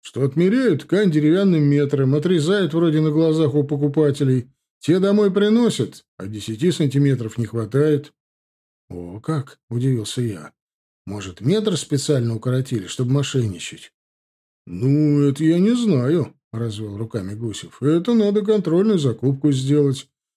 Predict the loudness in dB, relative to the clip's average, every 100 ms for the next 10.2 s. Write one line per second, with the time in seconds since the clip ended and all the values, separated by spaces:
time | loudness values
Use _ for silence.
0 | _ -14 -2 0 2 2 2 2 0 -2
1 | -8 -4 -2 -2 -2 -6 -4 -2 -2 -2
2 | -4 -6 -4 -2 2 2 0 -2 -6 -2
3 | -2 -2 -8 _ _ _ -4 0 0 2
4 | 0 2 2 4 4 4 2 2 2 2
5 | 2 2 -2 -8 _ _ _ _ _ -16
6 | -12 -10 -4 -2 0 0 -2 -10 _ -16
7 | -4 0 2 2 2 0 -2 -10 _ _
8 | _ _ _ _ -14 -8 -6 -2 -2 -2
9 | 0 0 0 0 0 2 2 0 -2 -4
10 | -8